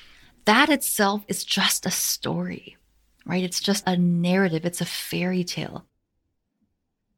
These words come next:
And sometimes the fairy tale almost feels better than the actual thing itself, <laughs> right? But in reality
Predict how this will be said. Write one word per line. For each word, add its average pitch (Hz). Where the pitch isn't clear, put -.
And 185
sometimes 285
the 220
fairy 208
tale 190
almost 214
feels 247
better 170
than 180
the 185
actual 190
thing 208
itself, -
<laughs> -
right? 240
But 214
in 208
reality 269